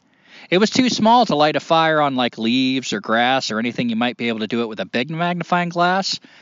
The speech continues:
But we r-, learned that we could use that tiny little magnifying glass, and it was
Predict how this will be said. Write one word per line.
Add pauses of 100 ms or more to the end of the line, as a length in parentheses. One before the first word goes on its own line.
(920)
But
we (760)
r-, (340)
learned (600)
that
we
could
use
that
tiny
little
magnifying
glass, (120)
and
it
was